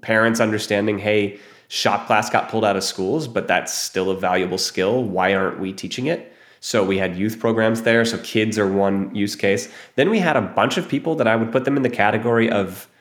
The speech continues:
uh, experiential learning. There was just a skill set they were interested in acquiring. They wanted to know something more about it. They didn't quite have an idea about what they wanted to make, but they were super interested in,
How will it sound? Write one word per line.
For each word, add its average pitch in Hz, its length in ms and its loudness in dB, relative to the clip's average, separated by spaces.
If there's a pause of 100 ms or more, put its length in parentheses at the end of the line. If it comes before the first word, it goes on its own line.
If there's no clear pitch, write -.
(380)
uh, 92 280 0
experiential 107 840 -2
learning. 87 380 -4 (840)
There 110 160 2
was 104 160 -2
just 135 200 -2
a 123 60 2
skill 123 400 0
set 127 220 -2
they 127 80 2
were 113 140 2
interested 113 360 0
in 104 140 2
acquiring. 117 640 2 (260)
They 98 100 2
wanted 113 300 4
to 113 80 0
know 120 140 4
something 113 380 0
more 113 260 4
about 117 260 4
it. 117 280 0
They 110 60 2
didn't 127 300 0
quite 123 320 2
have 127 180 2
an 120 60 2
idea 110 380 2
about 110 240 2
what 117 160 2
they 107 80 2
wanted 104 240 2
to 92 100 -2
make, 127 400 0 (200)
but 104 120 0
they 110 100 2
were 98 140 2
super 104 420 0
interested 101 460 -2
in, 87 280 -4